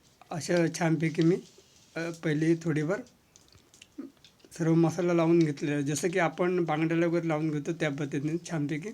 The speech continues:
आणि आता आपल्याला फोडणीला टाकायचं आहे. त्याला फोडणीला टाकण्यासाठी आपल्याला काय काय लागणार आहे,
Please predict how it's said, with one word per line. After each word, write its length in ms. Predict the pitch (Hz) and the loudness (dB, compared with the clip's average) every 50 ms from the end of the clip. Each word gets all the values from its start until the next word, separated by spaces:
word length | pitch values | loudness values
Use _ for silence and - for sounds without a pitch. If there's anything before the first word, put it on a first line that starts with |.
| - _ _ - - - - - _ _ - | -14 _ _ -20 -20 -20 -20 -20 _ _ -6
आणि 160 | 185 147 160 | -4 0 0
आता 200 | 160 165 160 175 | 0 0 0 -2
आपल्याला 300 | 170 165 190 175 175 185 180 180 | -2 -2 0 0 0 0 -2 -2
फोडणीला 380 | - 170 151 156 160 160 170 175 | -2 0 0 2 2 2 2 2
टाकायचं 380 | 170 170 160 - 175 151 151 | 0 -2 -2 -2 -4 -2 -2
आहे. 100 | 165 175 - - - - - _ _ | -2 -4 -4 -8 -14 -20 -20 _ _
त्याला 160 | 208 180 175 175 175 | -2 -2 -2 -2 0
फोडणीला 360 | 175 170 165 175 180 185 185 | 2 4 4 4 4 4 2
टाकण्यासाठी 500 | 175 190 170 175 185 185 170 175 185 190 | 0 0 -2 -2 -2 -2 -2 -2 -2 -4
आपल्याला 320 | 185 170 190 185 180 180 190 | -4 -2 -2 -2 0 0 0
काय 200 | 180 185 175 170 | 0 0 -2 0
काय 140 | 180 180 | 0 0
लागणार 340 | 170 165 156 156 156 151 147 | 0 0 0 0 -2 -2 -4
आहे, 120 | 151 160 | -4 -4